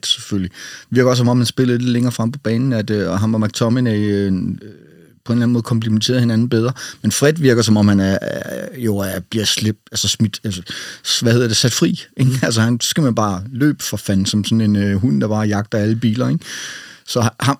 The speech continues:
ham kan jeg se blive en stor gevinst, men også, øh, forsvaret faktisk, tror jeg, vores, øh, vores vingbakker. Jeg synes,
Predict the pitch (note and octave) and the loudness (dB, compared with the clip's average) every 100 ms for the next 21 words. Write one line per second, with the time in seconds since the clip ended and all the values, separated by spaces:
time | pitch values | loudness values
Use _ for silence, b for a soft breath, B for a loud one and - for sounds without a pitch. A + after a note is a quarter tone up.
0 | - E3 E3+ C#3 C#3 C3+ C3+ B2 - C3+ | 0 0 2 2 0 2 0 0 0 0
1 | B2+ A#2+ - A#2 G#2+ A2 - F#3+ F3 E3+ | 2 0 0 2 2 2 0 0 2 0
2 | D3 - - - - - D3 - C4+ G3+ | -2 -4 -6 -6 -6 -2 -2 0 -2 -4
3 | - B2 - - - - - D#3 C3+ B2 | -4 -8 -8 -10 -12 -8 -4 0 0 0
4 | B2 A#2+ B2 A#2+ A2+ A2+ A2+ A2+ A#2 A#2+ | -2 0 -2 -2 -2 -4 -4 -4 -2 0
5 | C#3+ F#3 F#3+ F#3 B2+ A#2+ D#3 | 0 0 -2 -2 -2 0 -2